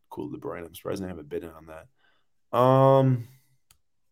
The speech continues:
how much time do I have left? I have eleven seconds.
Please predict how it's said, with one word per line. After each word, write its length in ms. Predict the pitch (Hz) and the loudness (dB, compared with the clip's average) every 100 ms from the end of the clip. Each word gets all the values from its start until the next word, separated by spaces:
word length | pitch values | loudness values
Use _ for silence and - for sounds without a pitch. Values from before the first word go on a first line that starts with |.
| _ _ _ _ _ _ _ _ _ _ _ _ _ _ _ _ _ _ _ _ _ _ _ - | _ _ _ _ _ _ _ _ _ _ _ _ _ _ _ _ _ _ _ _ _ _ _ -20
how 380 | - - - | -20 -18 -10
much 100 | 113 | -10
time 120 | - 98 | -6 -6
do 80 | |
I 20 | 90 | -6
have 100 | 90 | -8
left? 180 | 92 | -12
I 40 | 85 | -14
have 80 | 92 | -12
eleven 320 | 85 87 98 | -12 -12 -14
seconds. 1120 | - - - 87 107 - - - - - | -14 -14 -14 -14 -12 -12 -10 -12 -16 -20